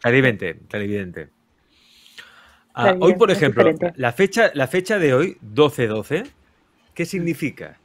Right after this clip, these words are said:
Speaker 1: ¿Tiene algún significado o no? ¿Sientes que tenga algún significado?
Speaker 2: Bueno, yo es,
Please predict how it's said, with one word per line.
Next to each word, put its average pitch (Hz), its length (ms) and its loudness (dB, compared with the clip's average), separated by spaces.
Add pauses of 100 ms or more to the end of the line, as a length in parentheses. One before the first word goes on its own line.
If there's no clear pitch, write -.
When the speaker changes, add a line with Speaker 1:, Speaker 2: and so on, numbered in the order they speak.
(540)
Speaker 1:
¿Tiene 143 160 -4
algún 180 180 -4
significado 127 720 -6
o 101 140 -8
no? 85 220 -14 (1000)
¿Sientes 165 480 -4
que 143 80 -4
tenga 127 160 -2
algún 113 160 -6
significado? 107 640 -10
Speaker 2:
Bueno, 208 280 8
yo 214 160 8
es, 240 140 2